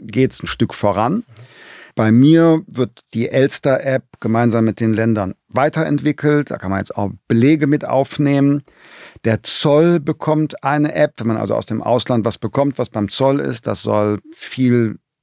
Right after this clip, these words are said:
komfortabler werden. Künstliche Intelligenz zieht in die Verwaltung ein. Innerhalb des Finanzministeriums führen wir jetzt im Jahr zweitausendvierundzwanzig die elektronische Akte ein. Das heißt, die Papierakte, so mit Gitternetzmappe und so weiter, die wird jetzt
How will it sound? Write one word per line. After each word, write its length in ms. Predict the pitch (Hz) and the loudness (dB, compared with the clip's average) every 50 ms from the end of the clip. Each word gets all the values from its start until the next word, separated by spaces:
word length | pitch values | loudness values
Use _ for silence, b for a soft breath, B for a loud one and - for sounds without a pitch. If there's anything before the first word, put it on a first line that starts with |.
| _ _ _ _ _ | _ _ _ _ _
komfortabler 1000 | - 131 123 117 - 117 110 - 123 127 139 151 147 156 151 147 147 147 - - _ _ _ - | -2 0 0 0 0 -2 -2 -2 -2 -2 0 0 0 0 0 2 0 0 -2 -4 _ _ _ -4
werden. 480 | 117 127 135 135 135 135 139 147 143 - B B B B B B B B B B B B B B | -2 0 2 2 2 2 0 0 -2 -6 B B B B B B B B B B B B B B
Künstliche 520 | - 131 120 113 - 123 120 110 - 143 | 0 2 2 2 2 -2 -2 -2 -2 -2
Intelligenz 640 | 151 139 - 127 123 135 120 139 147 151 165 156 - | -2 -2 -2 0 -2 0 2 2 2 2 0 -2 -4
zieht 160 | - - 160 156 | -8 -6 -4 -2
in 80 | 156 | -2
die 80 | 143 143 | -2 -2
Verwaltung 640 | - - 143 120 139 143 143 147 - 151 160 - | -2 -2 -2 0 0 0 0 0 -2 -4 -6 -4
ein. 320 | - 143 139 147 147 151 - | -2 -2 -2 -2 -2 -4 -4
Innerhalb 540 | - 147 123 127 120 113 117 120 120 - - | -4 -2 0 0 0 0 0 0 -2 -4 -6
des 160 | - 123 - | -6 -6 -6
Finanzministeriums 1080 | - - 131 117 117 113 117 - - 127 120 117 107 - - - 120 117 113 113 - - | -4 -2 0 2 2 2 0 0 -2 -2 -2 -2 -2 -4 -4 -2 0 0 0 0 -4 -6
führen 320 | - - 135 123 120 120 | -4 -2 0 0 2 2
wir 120 | 110 107 | 2 2
jetzt 260 | 101 117 127 - - - | 2 0 0 -2 -4 -6
im 140 | - 120 | -4 -2
Jahr 180 | 113 113 113 113 | 0 0 0 0
zweitausendvierundzwanzig 2500 | - - - 113 113 113 - 113 113 107 98 110 110 117 113 104 - - _ _ _ _ _ _ _ - _ _ _ - - - 143 127 117 113 104 - - 123 117 110 107 92 107 95 - - | -4 -4 -2 -2 -2 -2 -2 -2 -2 0 0 -2 -2 -2 -4 -4 -6 -8 _ _ _ _ _ _ _ -20 _ _ _ -14 -4 0 2 2 4 2 0 0 -2 -2 0 0 0 -2 -4 -8 -8 -6
die 320 | 110 104 104 - - - | -4 -4 -4 -4 -4 -4
elektronische 800 | 127 113 110 98 - - - 117 117 113 110 98 - - 113 - - | -4 -2 -2 -4 -4 -8 -4 -2 0 0 0 -2 -2 -6 -8 -6 -4
Akte 520 | - 151 - - - - 175 170 160 - - | -6 -6 -6 -8 -4 -2 0 0 0 -2 -2
ein. 280 | 147 147 147 151 151 | -2 0 0 0 0
Das 140 | 127 113 101 | -2 -2 -4
heißt, 180 | 113 110 - - | -6 -6 -6 -8
die 80 | - | -10
Papierakte, 760 | - - 104 - _ - - 139 131 - - 117 - - 131 | -6 -6 -8 -8 _ -2 0 0 0 0 -4 -8 -6 -6 -4
so 100 | 101 107 | -2 0
mit 200 | 104 101 - - | 0 -2 -2 -2
Gitternetzmappe 760 | - - - 139 131 120 117 113 - - 127 123 113 - 117 | -4 -2 0 0 0 0 -2 -4 -4 -2 -2 -2 -2 -2 -4
und 180 | 113 127 120 107 | -4 -4 -4 -4
so 180 | - 110 101 | -4 -2 0
weiter, 260 | 110 110 107 - 117 101 | 0 0 0 0 -2 -2
die 200 | 101 107 95 90 | -2 -4 -4 -4
wird 140 | 110 - | -4 -2
jetzt 320 | - 110 90 - - - | -2 -2 -4 -4 -8 -16